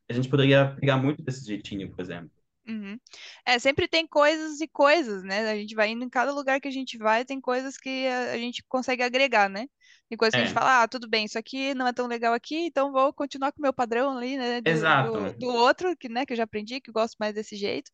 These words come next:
Speaker 2: Mas às vezes a gente vai pra um outro lugar e a gente fala, "Nossa, desse jeito é tão melhor, como é que a gente não faz isso onde a gente
Speaker 1: Exato.
Speaker 2: mora?", <laughs>
Speaker 1: Sim.
Speaker 2: né? A gente
Speaker 1: É,
Speaker 2: também tem
Speaker 1: tipo
Speaker 2: muito essa,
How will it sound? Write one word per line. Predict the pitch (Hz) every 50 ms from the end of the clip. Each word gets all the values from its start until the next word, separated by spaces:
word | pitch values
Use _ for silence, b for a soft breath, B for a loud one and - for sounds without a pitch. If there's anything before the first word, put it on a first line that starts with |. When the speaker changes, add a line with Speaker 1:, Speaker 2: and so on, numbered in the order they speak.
| B B B B B B B B _
Speaker 2:
Mas | - 240 269 269
às | 254
vezes | 269 269 262
a | 294
gente | 294 285 294 302
vai | 277 269 269
pra | - 277
um | 269
outro | 262 262 269
lugar | 254 247 240
e |
a | 269
gente | 269 277 -
fala, | - 254 247 247
"Nossa, | 247 285 302 - - 214 185 - _
desse | 202 240 262 285 - 294
jeito | 254 254 254 285 - 294
é | 269 - -
tão | 262 262 349 403
melhor, | 427 427 359 302 254 269 302 349 294 233
como | - 254 240 254
é | 277
que | - 320 320 302 -
a | 311
gente | 311 311 311 311
não | 302 311
faz | - 302 269 294 285 269
isso | 294 320 - - 302
onde | 277 254 240
a | -
gente | - 302 285 370
Speaker 1:
Exato. |
Speaker 2:
mora?", | 359 320 302 262 226 214 196 - -
<laughs> | 285
Speaker 1:
Sim. |
Speaker 2:
né? | 277 294 269 311 320 - 107 - B B B B B B B B _
A | - 220 254
gente | 254 247 269 208
Speaker 1:
É, |
Speaker 2:
também | 196 196 262 269 269 269
tem | 302 294 294
Speaker 1:
tipo |
Speaker 2:
muito | 277 277 285 302 339 - 359
essa, | 349 320 320 339 -